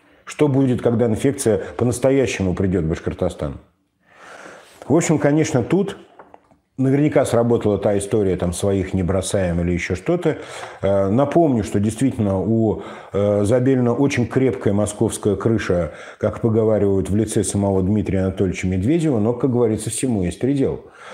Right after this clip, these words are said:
Кроме всего прочего, э, на прошедшей неделе Путин заявил о персональной ответственности чиновников, э, регионов за провал ситуации с коронавирусом. И тут вот, конечно, самое время было бы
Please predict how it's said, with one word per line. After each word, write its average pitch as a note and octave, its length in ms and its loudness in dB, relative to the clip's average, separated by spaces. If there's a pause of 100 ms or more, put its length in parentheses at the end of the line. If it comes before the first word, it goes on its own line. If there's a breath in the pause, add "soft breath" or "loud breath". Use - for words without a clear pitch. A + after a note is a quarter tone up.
(260 loud breath)
Кроме C3 260 2
всего B2+ 200 2
прочего, C3+ 640 2
э, G#2 300 0
на A#2 100 2
прошедшей B2 540 0
неделе B2 600 2 (180 loud breath)
Путин C3 300 2
заявил A#2 460 2
о A2 200 2
персональной A#2+ 640 2
ответственности F#2+ 600 -2
чиновников, F2 760 -2 (540 loud breath)
э, F2+ 440 0
регионов A2+ 560 2
за G2+ 260 2
провал A2 500 2
ситуации F#2+ 580 -2
с F2+ 300 -2
коронавирусом. A#2 800 0
И G#2 40 0
тут C#3 200 -2
вот, B2 140 0
конечно, A2+ 280 0
самое A2+ 360 0
время A#2 280 2
было G#2+ 260 0
бы G#2 240 0